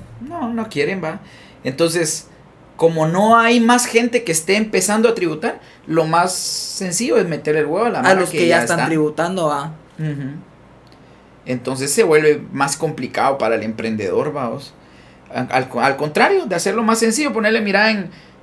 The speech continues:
Speaker 1: en, en El Salvador,
Speaker 2: Ujú.
Speaker 1: eh, no me acuerdo, creo que ahí don-, donde, no me acuerdo cómo se llama ese, ese lugar donde se hizo de moda el Bitcoin.
Speaker 2: Ah, cabal, ajá.
Speaker 1: Este, ponele ahí, eh,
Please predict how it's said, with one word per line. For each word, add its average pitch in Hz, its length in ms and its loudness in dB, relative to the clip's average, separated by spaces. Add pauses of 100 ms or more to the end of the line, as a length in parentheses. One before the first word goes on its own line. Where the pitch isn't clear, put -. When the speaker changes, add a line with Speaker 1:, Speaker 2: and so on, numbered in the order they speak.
(120)
Speaker 1:
en, 143 680 -2
en 156 160 -2
El 151 60 -4
Salvador, 147 540 2
Speaker 2:
Ujú. 180 360 -8 (920)
Speaker 1:
eh, 139 420 4
no 156 100 -2
me 170 80 -2
acuerdo, 190 420 0
creo 202 140 -2
que - 80 -2
ahí 160 140 4
don-, 190 260 -2
donde, 123 680 0 (280)
no - 60 -10
me - 40 -4
acuerdo 165 180 -2
cómo 175 120 -4
se 170 100 0
llama 165 220 0
ese, 165 380 0
ese 165 160 -2
lugar 151 360 0
donde 151 280 0
se 123 120 -4
hizo 131 460 0 (320)
de 139 180 0
moda 156 240 2
el 143 120 -2
Bitcoin. 160 500 -4 (360)
Speaker 2:
Ah, 208 320 2
cabal, 185 280 2
ajá. 180 260 -4
Speaker 1:
Este, 127 760 0 (380)
ponele 165 340 2
ahí, 226 360 2 (600)
eh, 117 600 -2